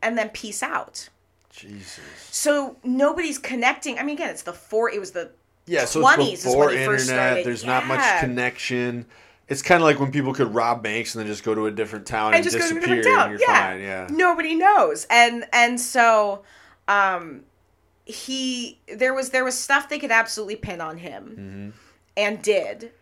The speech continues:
Speaker 1: and closed
Speaker 2: And he
Speaker 1: the
Speaker 2: would be like, "The
Speaker 1: cases.
Speaker 2: body's here," and they'd find it, and it was like, "Yep."
Speaker 1: Well, and, and that's the thing, isn't, like, one of them,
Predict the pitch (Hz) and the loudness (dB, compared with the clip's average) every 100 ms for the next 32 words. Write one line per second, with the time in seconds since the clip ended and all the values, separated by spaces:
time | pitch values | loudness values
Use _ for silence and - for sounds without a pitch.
0 | - 208 - - 127 139 135 131 131 120 | -8 -8 0 0 2 2 2 4 4 4
1 | 117 120 120 120 117 - 113 113 107 107 | 2 4 6 6 2 0 2 2 0 -2
2 | 104 107 104 104 104 95 98 98 90 95 | -2 -2 -2 -2 -4 -4 -10 -10 -8 -8
3 | 92 101 98 - 269 294 285 262 269 269 | -4 -2 -2 -6 4 6 6 2 -2 2
4 | 277 277 214 - 285 208 175 175 202 196 | 2 0 -6 -4 -4 -4 -6 -4 -6 -6
5 | 180 208 262 311 294 285 277 269 | -4 -2 -2 -2 -2 2 2 0